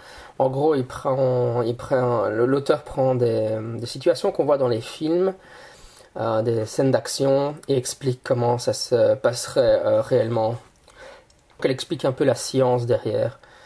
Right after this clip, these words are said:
ce qu'on peut voir souvent dans les films. <laughs> Et donc, euh, il y a beaucoup d'humour. C'est vrai que c'est sympa. Et donc, c'est, c'est un bon prototype de comment, euh,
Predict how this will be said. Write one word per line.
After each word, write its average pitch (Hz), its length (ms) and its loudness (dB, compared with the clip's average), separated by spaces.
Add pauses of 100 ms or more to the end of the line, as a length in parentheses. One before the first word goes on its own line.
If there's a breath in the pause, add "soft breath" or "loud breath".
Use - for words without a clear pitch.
(120)
ce - 100 -16
qu'on 135 140 -2
peut 131 120 0
voir 120 420 0
souvent 120 340 0
dans 113 120 2
les 101 120 -2
films. 156 480 -4 (480 loud breath)
<laughs> - 480 -6
Et - 80 2
donc, 131 380 -2
euh, 110 160 4
il 113 80 4
y - 20 6
a 120 40 2
beaucoup 123 200 -4
d'humour. 131 500 2 (600 loud breath)
C'est 127 140 0
vrai 123 80 4
que 123 80 -4
c'est 127 60 2
sympa. 151 340 2
Et - 20 -6
donc, - 140 2
c'est, 143 120 2
c'est 127 140 0
un 135 80 2
bon 151 220 -2
prototype 131 640 -4 (160)
de 113 340 0
comment, 127 560 2
euh, 113 200 -2